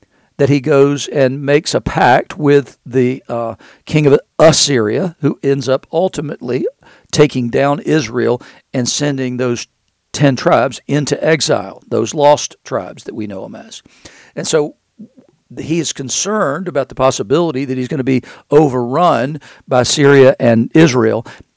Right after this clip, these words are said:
And so he makes a deal with the king of Assyria. And in the process, what he does is he sends a lot of the silver and the gold and the other things out of the temple as a gift or a bribe to the king of Assyria,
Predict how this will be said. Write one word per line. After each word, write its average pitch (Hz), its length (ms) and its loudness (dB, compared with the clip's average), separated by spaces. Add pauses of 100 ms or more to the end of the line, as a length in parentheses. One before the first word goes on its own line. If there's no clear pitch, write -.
(140)
And 131 200 0
so 131 160 2
he 131 120 -2
makes 131 300 0
a 120 60 -2
deal 135 400 -2
with 131 140 -2
the 123 60 -4
king 143 220 -4
of 135 60 -4
Assyria. 151 460 -2
And 135 140 -2
in 147 80 -2
the 143 80 -4
process, 175 580 2
what 131 120 -2
he 127 80 -4
does 123 240 0
is 123 140 -8
he 120 80 -10
sends 143 260 -8
a 139 60 -4
lot 123 200 -4
of 127 60 -8
the 120 80 -8
silver 139 380 -4
and 123 80 -4
the 127 60 -6
gold 123 360 0
and 117 140 -6
the 113 100 -8 (340)
other 165 220 6
things 127 320 -6 (140)
out 170 260 6
of 147 140 2
the 139 120 2
temple 151 800 2 (640)
as 143 120 0
a 127 60 -2
gift 127 560 -4
or 143 80 0
a 120 80 2
bribe 135 720 2 (280)
to 151 380 0
the 131 120 0
king 147 240 -2
of 123 60 -2
Assyria, 160 540 0